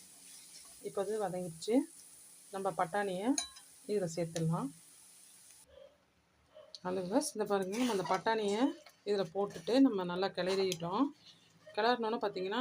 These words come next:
நல்லா அப்படியே உங்களுக்கு கிரேவியா நல்லா வந்துருச்சு மசாலா மாதிரி. இதை பூரிக்கே கூட நீங்க சப்பாத்திக்கெல்லாம் கூட வச்சு சாப்பிட்டுக்கலாம். தோசை, இட்லிக்கு கூட நம்ம அது மாதிரி தொட்டு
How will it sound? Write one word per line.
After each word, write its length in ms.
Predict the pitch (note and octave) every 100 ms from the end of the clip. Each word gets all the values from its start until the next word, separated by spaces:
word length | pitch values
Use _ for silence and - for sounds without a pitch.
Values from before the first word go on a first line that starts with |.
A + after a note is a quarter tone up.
| A#3
நல்லா 280 | F#3+ G3 G3+
அப்படியே 280 | G3 F#3+ G#3 G#3 F#3+
உங்களுக்கு 340 | F3 E3+ F3 F3 E3 E3 _ _ _ _ _ -
கிரேவியா 440 | G#3 G#3+ G#3 A3 G#3+
நல்லா 160 | F#3+ G3 F#3
வந்துருச்சு 400 | F3+ F3 - F#3
மசாலா 320 | F3+ E3+ F3+ F3+
மாதிரி. 260 | E3+ E3+ G#3+ C#4 -
இதை 100 | G3+ -
பூரிக்கே 400 | A#3+ C#4 C#4 A3+ A3+
கூட 100 | G#3 C4+
நீங்க 140 | A#3+ G#3
சப்பாத்திக்கெல்லாம் 480 | F#3 G#3 G#3 G3+ F#3
கூட 80 | F#3+ A3
வச்சு 180 | E3 -
சாப்பிட்டுக்கலாம். 500 | F3 E3 E3 E3 G#3 C#4 - _ _ - - -
தோசை, 320 | A3+ - A3 A3+
இட்லிக்கு 300 | G#3+ A3+ A#3 -
கூட 120 | A3+ A#3
நம்ம 140 | G3+
அது 100 | F#3
மாதிரி 160 | F#3 G3
தொட்டு 180 | G3+ G3+